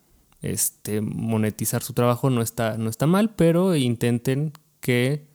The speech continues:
si están en ciertas posiciones, pues, primero que el, que el dinero y la fama no sea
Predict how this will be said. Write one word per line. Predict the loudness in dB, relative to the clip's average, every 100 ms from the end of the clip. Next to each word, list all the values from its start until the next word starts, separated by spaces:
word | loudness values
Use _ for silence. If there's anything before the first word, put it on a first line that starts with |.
| _
si | -8
están | -2 0 2
en | 2 0
ciertas | -4 -4 -4 -6
posiciones, | -4 -4 -4 -2 -2 -2 -4
pues, | -8 -10 -10 -12 -8
primero | -2 2 2 0
que | 0 -4
el, | -4 -6 -8 -10 -8
que | -4
el | -2
dinero | 0 0 0
y | 0
la | -2
fama | -4 -4 -2
no | 0 -2
sea | -2 -4